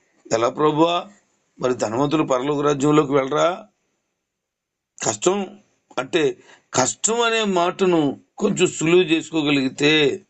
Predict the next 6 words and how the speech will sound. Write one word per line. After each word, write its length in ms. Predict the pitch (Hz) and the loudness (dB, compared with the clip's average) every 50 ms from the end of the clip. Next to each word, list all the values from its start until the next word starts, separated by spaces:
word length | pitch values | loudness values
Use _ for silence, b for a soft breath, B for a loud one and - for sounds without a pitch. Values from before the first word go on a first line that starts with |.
| _ _ _ _ _ _ _ _ _ _ _ _ _ _ _ _ _ _ _ _ _ _ _ _ _ _ _ _ _ _ _ _ _ _ _ _ _ _ _ _ _ _ _ _ - | _ _ _ _ _ _ _ _ _ _ _ _ _ _ _ _ _ _ _ _ _ _ _ _ _ _ _ _ _ _ _ _ _ _ _ _ _ _ _ _ _ _ _ _ 0
వాళ్ళు 200 | 139 156 170 175 | 0 0 0 0
దాని 220 | 165 156 170 165 151 | -2 -4 -4 -4 -4
కొరకు 260 | 160 165 156 143 160 | -4 -4 -4 -4 -6
ప్రయత్నం 500 | 156 - 143 135 156 175 175 - 214 214 | -4 -2 0 2 2 2 0 0 -2 -2
చేయగలిగితే 640 | 220 - - 185 175 165 175 160 151 151 139 175 185 | -2 0 2 2 2 0 -2 -6 -6 -4 -2 -2 -2
బాగుంటుంది. 640 | 175 175 170 147 139 131 - - 135 - - - - | -2 -2 -4 -6 -6 -8 -10 -12 -12 -12 -14 -16 -18